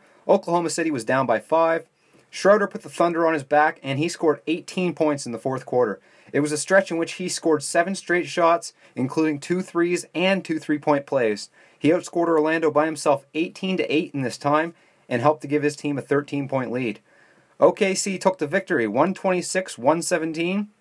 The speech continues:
Paul George finished the game with thirty-seven points. He had thirty-one in the first half alone,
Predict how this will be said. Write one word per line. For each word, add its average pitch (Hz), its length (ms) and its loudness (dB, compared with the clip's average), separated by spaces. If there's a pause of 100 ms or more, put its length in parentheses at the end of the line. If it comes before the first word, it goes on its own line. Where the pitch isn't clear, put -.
(960)
Paul 185 220 4
George 156 520 -2 (380)
finished 202 240 2
the 160 60 -2
game 160 240 0
with 127 160 -4
thirty-seven 165 580 0
points. 170 300 -2
He 196 100 -4
had 180 160 2
thirty-one 165 540 0
in 156 80 -2
the 120 80 -2
first 156 320 2
half 151 200 4
alone, 147 440 0